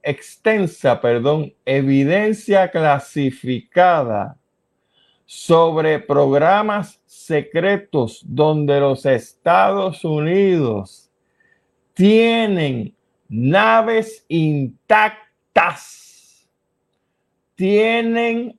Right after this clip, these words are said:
naves intactas o parcialmente intactas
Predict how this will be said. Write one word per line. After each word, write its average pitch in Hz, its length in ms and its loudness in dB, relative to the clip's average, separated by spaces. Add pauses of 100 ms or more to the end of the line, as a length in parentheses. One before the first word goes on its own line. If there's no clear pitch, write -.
naves 226 920 0
intactas 180 1700 -2 (640)
o 165 320 2
parcialmente 180 1500 -2
intactas 208 1300 -6